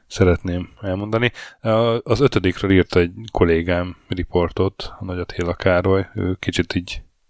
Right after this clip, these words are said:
ö, egy csomó fényképpel, úgy, e, kicsit el voltál jóva attól, hogy, hogy egy ilyen, hát nem is teáta mögött, de azért jelen, nem egy, nem egy tipikus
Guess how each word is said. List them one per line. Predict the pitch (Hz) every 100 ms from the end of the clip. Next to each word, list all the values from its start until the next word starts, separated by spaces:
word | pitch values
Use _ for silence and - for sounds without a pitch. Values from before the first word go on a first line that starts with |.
| _ _
ö, | 190 104 90 92 95 98 92
egy | 92
csomó | 110 98 92
fényképpel, | 90 95 90 98 95 - 98 98
úgy, | 98 98
e, | 104 107
kicsit | - 98 87
el | 87
voltál | 80 78 - 82
jóva | 85 85
attól, | - 92
hogy, | 85 87 _
hogy | - 92 87 - - -
egy | 101 90 90
ilyen, | 87 90 - _ _ _ _ -
hát | 135
nem | 160 123
is | -
teáta | 110 104 110
mögött, | 101 98
de | 95
azért | 92 95
jelen, | 95 90 87
nem | 82 95 87
egy, | 80 85 -
nem | 90
egy | 80 -
tipikus | - - - 80 - -